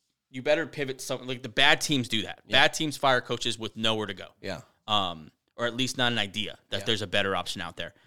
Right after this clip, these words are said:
Speaker 1: And so if you fire Zach Taylor, okay, what, what are you gonna do that's next? Because you have to be good enough to beat that monster in Kansas City.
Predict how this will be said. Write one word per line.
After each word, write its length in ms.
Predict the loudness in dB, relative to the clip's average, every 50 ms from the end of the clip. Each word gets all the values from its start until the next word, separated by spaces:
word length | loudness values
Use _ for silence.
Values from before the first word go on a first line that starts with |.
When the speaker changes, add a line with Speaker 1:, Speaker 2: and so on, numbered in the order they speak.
| _ _ -12 _
Speaker 1:
And 140 | -6 -4 0
so 160 | 4 4 4
if 120 | 4 4
you 60 | 2 2
fire 240 | 6 6 8 8
Zach 220 | 8 6 4 4 2
Taylor, 340 | 2 0 2 2 2 0 0
okay, 200 | -2 -4 -6 -6
what, 220 | -6 -6 -8 -8 _ _ _ _
what 140 | -4 -2 0
are 40 | 0
you 60 | 0
gonna 160 | -2 -4 -4
do 120 | -4 -6 -6
that's 220 | -8 -8 -10 -10
next? 260 | -10 -10 -8 -8 -10 -10
Because 340 | -4 -2 -2 -2 -2 -4 -8
you 160 | -8 -4 0 2
have 180 | 2 2 2
to 60 | 0
be 120 | -4 -4 -4
good 180 | -2 0 0
enough 260 | 0 0 -2 -4 -6 -6
to 100 | -10 -10
beat 260 | -10 -10 -12 -12 -16 _ _ _ _ _ _ _ _ _ _
that 200 | -2 -2 0 0
monster 640 | -2 -2 2 2 2 2 0 -2 -6 -8 -8 -10 -10 -12
in 100 | -12 -8
Kansas 320 | -6 -4 -4 -4 -6 -6 -6
City. 240 | -6 -8 -8 -12